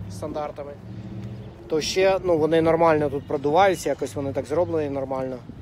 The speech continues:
Але якщо повільніше, то можна просто зжаритися. По-друге, я дуже довольний, що я взяв шолома.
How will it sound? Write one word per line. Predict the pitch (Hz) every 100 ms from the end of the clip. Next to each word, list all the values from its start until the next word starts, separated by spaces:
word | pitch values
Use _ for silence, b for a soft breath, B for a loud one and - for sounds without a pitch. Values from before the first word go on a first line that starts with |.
| B B B -
Але | 147 180
якщо | 170 - 180
повільніше, | 170 160 165 196 202 190
то | 165
можна | 156 165 151 151
просто | - 156 - 143 - - -
зжаритися. | - - 175 170 151 131 127 - - - B B B -
По-друге, | 196 220 220 165
я | 165
дуже | 202 220 190 175
довольний, | 180 190 226 226
що | 196 185
я |
взяв | 165 156 175 151
шолома. | 170 160 214 226